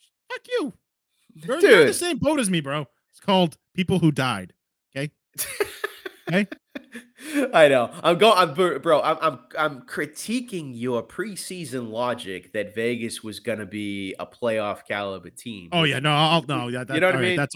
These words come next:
Speaker 1: that's on me. I was, I was way too high. I don't know why. I was very high on them. But anyway, my pick was Vegas. Let's just move
Speaker 2: All
Speaker 1: on.
Speaker 2: right.
Speaker 1: I'm probably gonna
Speaker 2: Fair enough.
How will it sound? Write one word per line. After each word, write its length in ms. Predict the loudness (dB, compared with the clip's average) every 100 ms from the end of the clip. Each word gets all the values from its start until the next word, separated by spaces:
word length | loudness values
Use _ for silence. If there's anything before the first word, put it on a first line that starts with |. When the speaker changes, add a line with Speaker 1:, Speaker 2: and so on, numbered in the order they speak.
| -2
Speaker 1:
that's 180 | -2 -2
on 120 | -4
me. 100 | -2
I 140 | -2
was, 340 | -2 -4 -10 -6
I 80 | -4
was 240 | -4 -8
way 240 | -8 -8 -8
too 140 | -12
high. 180 | -14 -12
I 60 | -10
don't 100 | -8
know 140 | -6
why. 520 | -6 -4 -2 -2 -2 -6 _ _ _ _ _ _ -8
I 120 | -6
was 280 | -6 -12 -18 _ _ _ _
very 220 | -12 -12
high 140 | -14 -20
on 100 | -20
them. 140 | _ 0
But 100 | 2
anyway, 240 | 4 0 -8
my 120 | -6
pick 160 | -6 -8
was 100 | -10
Vegas. 520 | -8 -8 -10 -14 -14
Let's 180 | -14 -14
just 220 | -18 -8
move 120 | -6 -4
Speaker 2:
All 60 |
Speaker 1:
on. 200 | -4 -4
Speaker 2:
right. 60 | -6
Speaker 1:
I'm 100 | -6
probably 340 | -4 -2 -2
gonna 200 | -2 -4
Speaker 2:
Fair 60 | -4
enough. 120 | -8